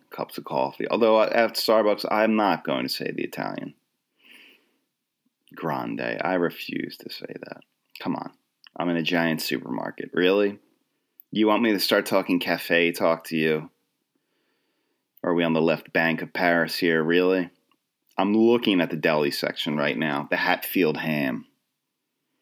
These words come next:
We're gonna pretend, pretend that we're, uh, we're so much better with our foo-foo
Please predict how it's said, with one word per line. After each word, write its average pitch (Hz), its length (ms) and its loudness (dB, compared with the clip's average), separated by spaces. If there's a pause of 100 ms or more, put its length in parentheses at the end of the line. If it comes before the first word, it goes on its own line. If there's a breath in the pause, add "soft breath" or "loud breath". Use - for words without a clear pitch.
(280)
We're 90 100 -2
gonna 90 120 2
pretend, 95 640 0 (1900 loud breath)
pretend 95 520 0
that - 140 -2
we're, 82 340 2
uh, 71 260 0 (1500 soft breath)
we're 92 80 -4
so 101 260 0
much 87 260 0
better 80 400 4 (1500 soft breath)
with 87 180 0
our 76 320 2
foo-foo 85 640 0